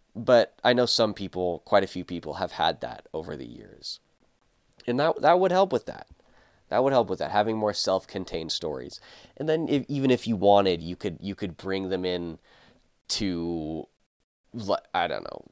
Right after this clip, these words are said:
bring them into the fold, as it were, and then just have them go back. And maybe, maybe they end on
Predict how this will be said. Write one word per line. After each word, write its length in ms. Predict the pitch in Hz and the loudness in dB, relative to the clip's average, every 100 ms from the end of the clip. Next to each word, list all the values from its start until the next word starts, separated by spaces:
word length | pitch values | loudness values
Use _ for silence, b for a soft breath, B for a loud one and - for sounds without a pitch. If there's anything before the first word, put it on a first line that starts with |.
| - | -2
bring 220 | 120 113 | 2 4
them 140 | 113 | 4
into 240 | 110 110 101 | 4 2 0
the 120 | 98 | -4
fold, 540 | - 98 92 80 67 - | 0 2 2 2 -2 -4
as 220 | 85 - | -4 -4
it 120 | 71 | -6
were, 440 | 71 76 69 71 | -6 -4 -4 -4
and 200 | - 95 | -6 -4
then 140 | 95 92 | -2 -2
just 140 | 85 | -2
have 200 | - 92 | 0 0
them 200 | 87 87 | -2 -8
go 200 | 80 90 | -2 -2
back. 360 | 85 92 87 - | 2 2 2 0
And 80 | 95 | -4
maybe, 200 | 104 101 | -4 -2
maybe 240 | 113 120 | 0 0
they 160 | 110 104 | 0 0
end 300 | 101 107 104 | -2 -4 -2
on 280 | 98 95 | -2 -2